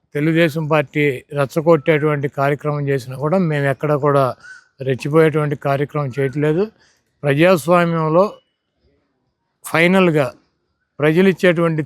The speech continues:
తీర్పే దైవ నిర్ణయం.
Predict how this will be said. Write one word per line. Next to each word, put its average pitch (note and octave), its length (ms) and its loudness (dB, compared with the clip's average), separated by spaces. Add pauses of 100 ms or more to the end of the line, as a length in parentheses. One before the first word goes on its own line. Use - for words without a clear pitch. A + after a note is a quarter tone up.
(140)
తీర్పే F#3+ 540 0 (1400)
దైవ E3 240 4
నిర్ణయం. C3+ 460 -2